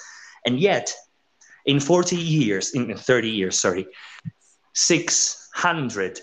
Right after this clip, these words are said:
million people died by starvation alone.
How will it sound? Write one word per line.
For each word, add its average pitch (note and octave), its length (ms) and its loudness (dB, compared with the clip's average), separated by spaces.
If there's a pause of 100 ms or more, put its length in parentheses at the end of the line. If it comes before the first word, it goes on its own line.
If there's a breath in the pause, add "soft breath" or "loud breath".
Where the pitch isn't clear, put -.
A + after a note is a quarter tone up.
(120)
million C3 580 4 (140)
people G#2+ 540 0 (180)
died A#2+ 400 4
by A2+ 140 2
starvation C#3 720 2
alone. A#2 540 2